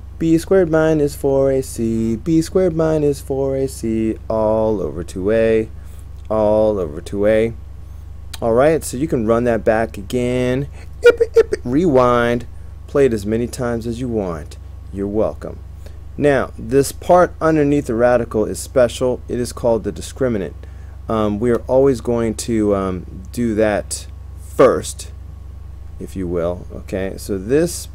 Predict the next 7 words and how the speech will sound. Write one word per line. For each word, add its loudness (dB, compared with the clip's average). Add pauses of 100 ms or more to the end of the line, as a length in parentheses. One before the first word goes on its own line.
(140)
part -2
right -2
here -4
is -6
called -2
the -4
discriminant. -8